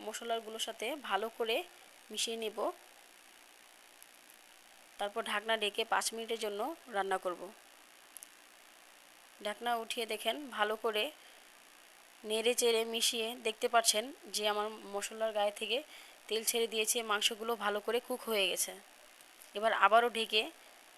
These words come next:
আমি পাঁচ মিনিটের জন্য আরও রান্না করব। অন্য সাইডে আরেকটা হাঁড়ি বসিয়ে দিয়েছি আমি।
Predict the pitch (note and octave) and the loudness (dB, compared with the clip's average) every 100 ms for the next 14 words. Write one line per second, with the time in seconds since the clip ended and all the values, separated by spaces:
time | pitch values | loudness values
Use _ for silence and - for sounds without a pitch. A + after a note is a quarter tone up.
0 | - - - G#3+ G3+ G3 A3+ A3 A3 A3 | -20 -16 -10 -2 2 2 2 -4 -6 -6
1 | A#3+ D#4+ - - G3+ A3 G#3 G#3 G3 G3 | -8 -12 -18 -4 2 4 2 0 -4 -6
2 | A#3 - - - - - - - - - | -8 -16 -20 -20 -20 -20 -20 -20 -20 -20
3 | - - B1 - - - - - - - | -20 -20 -20 -20 -20 -20 -20 -20 -20 -20
4 | - G#3+ A#3+ B3+ C4+ A#3 G#3+ E4 - G3+ | -12 -8 -4 0 2 4 4 4 4 2
5 | G#3 A#3 G#3+ G3 G#3+ G3 G#3 G3+ G3+ G3 | 4 0 2 2 0 0 0 0 0 2
6 | - F#3 F#3 | 0 -2 -6